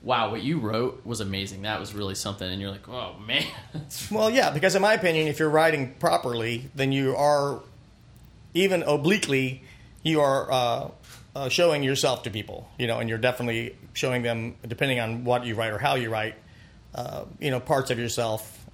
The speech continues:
Speaker 2: or, uh, aspects of your beliefs or things that it is nice when people, you know, can connect with that, 'cause you feel a little less, you know, like a goon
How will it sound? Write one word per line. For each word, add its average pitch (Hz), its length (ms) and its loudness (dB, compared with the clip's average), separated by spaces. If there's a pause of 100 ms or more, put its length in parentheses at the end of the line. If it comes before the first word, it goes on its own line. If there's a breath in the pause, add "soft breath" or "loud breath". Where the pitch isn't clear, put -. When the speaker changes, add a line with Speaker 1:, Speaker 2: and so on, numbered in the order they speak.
(140)
Speaker 2:
or, 113 320 -6
uh, 113 200 -6
aspects 127 420 -2
of 107 80 -4
your 113 100 -2
beliefs 110 520 -4
or 110 160 -6
things 110 320 -4
that 104 180 -4 (920 loud breath)
it 135 240 -2 (320)
is 214 180 4
nice 113 260 -2
when 120 80 -4
people, 110 540 -6 (540)
you 139 160 -4
know, 117 100 -2
can 120 200 -6
connect 123 300 0
with 107 100 -6
that, 107 320 -2 (180)
'cause 123 180 -2
you 113 140 -2
feel 120 220 -2
a 117 60 -2
little 113 160 -2
less, 101 220 -4 (100)
you 117 80 -6
know, 101 160 -16 (240)
like 117 200 -8
a 104 40 -4
goon 101 380 -6